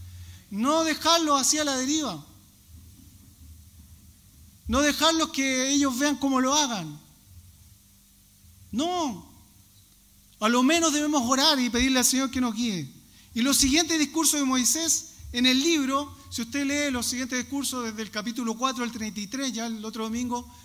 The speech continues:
nuestro hermano David nos compartirá, eh, iniciará con el capítulo cuatro,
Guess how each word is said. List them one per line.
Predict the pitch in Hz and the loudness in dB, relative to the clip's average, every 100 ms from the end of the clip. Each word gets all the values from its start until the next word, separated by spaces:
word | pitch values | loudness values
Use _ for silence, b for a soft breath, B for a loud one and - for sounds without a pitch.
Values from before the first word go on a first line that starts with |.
| B | B
nuestro | 196 208 | -10 -8
hermano | 208 226 220 | -4 -2 -2
David | 208 240 | -2 -2
nos | 233 | -4
compartirá, | 226 190 202 208 220 226 220 B B B - | -6 -8 -8 -4 -4 -4 -6 B B B -12
eh, | 185 247 | -10 -8
iniciará | 202 190 208 220 | -4 -4 -4 -4
con | 214 | -4
el | 202 | -6
capítulo | 196 202 220 202 | -6 -4 -4 -2
cuatro, | 240 254 269 | -2 0 -4